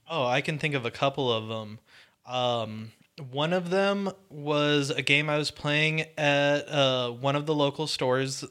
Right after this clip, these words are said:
that we play at, and I w-, was in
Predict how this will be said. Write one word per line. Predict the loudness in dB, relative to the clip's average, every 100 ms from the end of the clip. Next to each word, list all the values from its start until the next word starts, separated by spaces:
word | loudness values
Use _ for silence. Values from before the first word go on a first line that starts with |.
| -6
that | 0 0 0
we | -2
play | -2 2 2
at, | 2 -2 -6 -18 -20 -20 -20 _
and | -4 0 2 4 2 0 -2
I | 0 0
w-, | 0 -4 -8
was | -6 -4 -4 -4
in | -2 0 -2